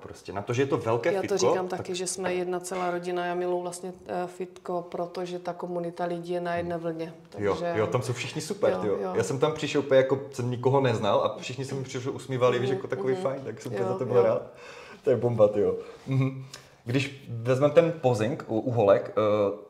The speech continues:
Speaker 1: co jsou třeba nejčastější chyby, kromě toho, že nezačnou pozovat dost dlouho před závodama, aby si to natrénovali?
Speaker 2: No, ty základní pozice jsou důležité,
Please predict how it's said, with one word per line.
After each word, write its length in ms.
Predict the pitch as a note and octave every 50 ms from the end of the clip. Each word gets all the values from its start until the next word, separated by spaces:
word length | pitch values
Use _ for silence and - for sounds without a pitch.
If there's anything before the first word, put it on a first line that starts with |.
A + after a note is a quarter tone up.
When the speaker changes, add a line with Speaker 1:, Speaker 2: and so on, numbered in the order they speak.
| - -
Speaker 1:
co 120 | - -
jsou 160 | A2+ - E3 E3
třeba 240 | - - D3 C#3+
nejčastější 600 | C3 A#2+ A#2+ A#2+ - A#2+ - - C3 A#2 - - C3
chyby, 640 | B2+ - - - A#2 G#2 G#2+ A2 B2 C3 - - -
kromě 280 | - A#2+ A2 A2 A2+ A2
toho, 220 | - A#2 A2+ A2
že 120 | G#2 A2 A#2
nezačnou 400 | A2 G#2 G#2+ G2+ - - A2+ G#2
pozovat 520 | - - G2+ G2+ G#2 G#2 G#2 G#2 G#2 - -
dost 440 | G2+ G2+ A#2 A#2+ A#2 A#2+ B2 - -
dlouho 240 | - A#2 G#2+ G#2 A2
před 260 | - - - G#2 F#2
závodama, 420 | G2+ G2+ F2+ F#2 F#2 F2+ F2 F2+ F2+
aby 200 | F2 F2+ - -
si 120 | - -
to 100 | - -
natrénovali? 520 | F2+ F2+ F2 - G2 F2+ F2+ E2+ F2+ -
Speaker 2:
No, 100 | G#3+ A3 G#3+
ty 100 | G#3+ G#3+
základní 460 | G3+ G#3+ G#3 G#3 G#3 G#3+ G#3 G#3 G#3+
pozice 480 | G#3+ G#3+ G#3 G#3 A3 A3 A3 - G3+ F#3
jsou 160 | - G3 F#3
důležité, 680 | F3+ F#3+ F#3 F3+ F3 F3 F3+ F#3 F3+ F3+ F3+ F3 F3